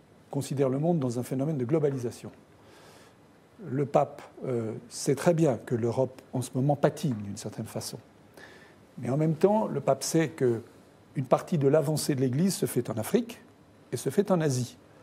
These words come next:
Mais dans les deux cas que je viens de citer, l'Église catholique telle qu'elle est, elle est en concurrence et elle a probablement vocation à demeurer minoritaire. Donc il y a dans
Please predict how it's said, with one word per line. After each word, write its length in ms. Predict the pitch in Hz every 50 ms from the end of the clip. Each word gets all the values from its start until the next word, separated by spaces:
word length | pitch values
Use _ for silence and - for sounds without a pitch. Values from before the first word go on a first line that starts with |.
| - - - -
Mais 60 | - 123
dans 140 | 110 113
les 80 | 117 135
deux 160 | 139 214 226
cas 160 | 220 - 190
que 140 | 180 - 147
je 120 | 127 131 123
viens 180 | 110 113 120
de 60 | 104
citer, 460 | - - - 131 - 220 226 240 240 - - - - - - - - - - - - -
l'Église 320 | 156 139 143 139 160 151 -
catholique 440 | - 151 - - 139 131 123 - -
telle 160 | - 175 131
qu'elle 220 | 123 143 127 123 151
est, 220 | 185 226 240 -
elle 120 | - - 139
est 100 | 127 -
en 60 | 120
concurrence 800 | - - 208 - - - 123 139 139 180 202 - - - - - - - - - - - - - - - - - - -
et 80 | 147 143
elle 140 | 147 147 151
a 60 | 143
probablement 540 | - - 208 185 180 185 160 170 170 160 143
vocation 480 | 120 143 120 - 147 - - 226 214
à 60 | 185 147
demeurer 440 | 131 143 139 139 139 151 196 - 208
minoritaire. 760 | 156 156 190 185 185 147 151 131 - - 120 110 104 104 - - - - - - - - - - - - -
Donc 220 | 156 160 147 156
il 160 | 196 190 190
y 80 | 185 185
a 240 | 180 156 131 - - - - - - - - - - - - - -
dans 540 | - 113 120 123 180 208 220 208 180 -